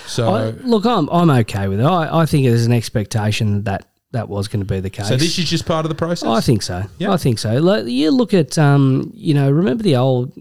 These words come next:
Speaker 2: you know, the, the Holden twenties or the Toyota twenties that
Speaker 1: Yeah,
Speaker 2: they
Speaker 1: yeah.
Speaker 2: had? You know, there was some,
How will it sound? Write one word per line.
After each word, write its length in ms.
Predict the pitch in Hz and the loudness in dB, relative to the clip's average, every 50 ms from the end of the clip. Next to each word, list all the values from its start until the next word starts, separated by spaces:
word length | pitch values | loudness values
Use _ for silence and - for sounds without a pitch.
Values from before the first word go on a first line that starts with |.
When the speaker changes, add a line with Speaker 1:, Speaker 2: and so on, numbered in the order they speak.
| - - - | -20 -14 -6
Speaker 2:
you 160 | 147 135 120 | -2 -2 0
know, 140 | 117 117 120 | 0 0 0
the, 440 | 127 123 123 127 123 - - - - _ _ _ | 0 0 0 -2 -4 -6 -8 -12 -14 _ _ _
the 80 | - 123 | -4 -2
Holden 400 | 143 160 151 147 139 120 110 104 | 0 0 0 0 0 -2 -2 -2
twenties 400 | - - 131 113 113 117 117 120 | -2 -2 -2 0 0 0 0 0
or 100 | 113 110 | 0 0
the 80 | 110 107 | 0 -2
Toyota 440 | - 131 127 120 117 113 110 104 101 | -2 -2 0 0 0 0 0 -2 -2
twenties 580 | - - 110 104 104 104 107 107 - - - - _ _ | -4 -4 -4 -2 -2 -2 -2 -4 -6 -10 -12 -16 _ _
that 80 | - 170 | -2 0
Speaker 1:
Yeah, 60 | 180 | 0
Speaker 2:
they 60 | - - | 2 2
Speaker 1:
yeah. 60 | - | 2
Speaker 2:
had? 200 | 98 117 113 113 | 2 0 0 0
You 100 | 123 123 117 | 0 0 0
know, 160 | 117 117 120 | 2 0 2
there 160 | 139 156 165 | 2 2 4
was 160 | 151 135 113 - | 4 2 2 0
some, 360 | - 120 120 123 - - | 0 0 0 -2 -2 -6